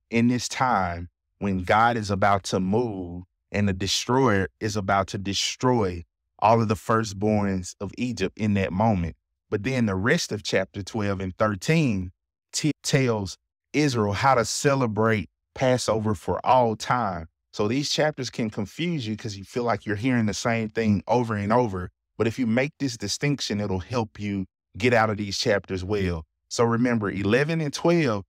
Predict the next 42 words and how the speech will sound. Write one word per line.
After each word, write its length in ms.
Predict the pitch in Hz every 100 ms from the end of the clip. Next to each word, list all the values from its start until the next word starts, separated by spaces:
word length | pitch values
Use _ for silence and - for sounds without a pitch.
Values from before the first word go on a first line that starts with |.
| _ -
this 160 | 117
is 120 | 151
what 220 | 139 170 185
you 60 |
do 180 | 151 170
right 340 | 131 135 180
now. 440 | 120 143 117 90 90 _ _ _
And 120 | -
then 140 | 110 107
the 100 | 95
rest 340 | 113 160 -
of 60 | 127
twelve 420 | - 113 104 101
and 180 | 101 92
thirteen 540 | 117 113 - 123 117
is 140 | 98 -
how 460 | - 127 120 110 _ _ -
they 100 | 104
will 180 | 104 98
celebrate 680 | - 113 110 101 101 87
Passover 800 | - 113 107 - 101 95 92 92 _ _ -
of 160 | 92 -
all 280 | 113 110 104
time. 500 | - 104 92 82 82 _ _
And 140 | - 117
you 100 | 151
may 200 | 135 127
say, 240 | - 101
"Theo, 540 | - 160 139 127 117 - _ _ _ -
I 60 |
know 180 | 120 139
you've 280 | 143 127 113
been 320 | 117 104 95 _ _ -
talking 300 | - 139 139
about 260 | 127 123
all 200 | 123 120
of 60 | 117
these 200 | 110 98
guys. 500 | 98 127 123 120 113
You've 80 | 107
been 180 | 95 87
helpful. 540 | 135 120 - 123